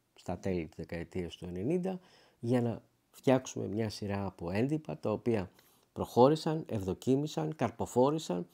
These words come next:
και όταν τελείωσε η σύμβαση, ε, έκανα πίσω. Μιλάω για τα περιοδικά Θεός και Θρησκεία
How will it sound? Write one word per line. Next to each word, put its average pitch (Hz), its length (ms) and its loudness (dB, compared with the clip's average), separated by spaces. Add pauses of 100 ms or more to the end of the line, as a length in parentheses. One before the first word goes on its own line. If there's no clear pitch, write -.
(400)
και 220 220 2 (640)
όταν 127 280 2
τελείωσε 104 440 0
η 90 60 -2
σύμβαση, 180 640 0 (540)
ε, 131 460 2 (1800)
έκανα 127 320 0
πίσω. - 300 -10 (680)
Μιλάω 104 340 2
για 107 120 0
τα 95 100 -6
περιοδικά 98 640 -4 (840)
Θεός 107 380 2
και 101 120 -4
Θρησκεία 131 760 -4